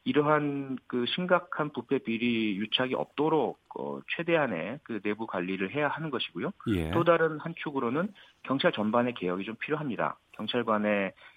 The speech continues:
Speaker 1: 어, 선발, 자격, 그리고 교육, 그리고 배치,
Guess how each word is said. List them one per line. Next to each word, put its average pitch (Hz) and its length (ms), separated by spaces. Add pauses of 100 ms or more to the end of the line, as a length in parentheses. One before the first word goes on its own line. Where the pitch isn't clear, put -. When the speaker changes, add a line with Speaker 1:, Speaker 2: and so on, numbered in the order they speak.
(140)
Speaker 1:
어, 82 240
선발, 135 500
자격, 90 480 (280)
그리고 95 240 (100)
교육, 98 440 (560)
그리고 98 920
배치, - 600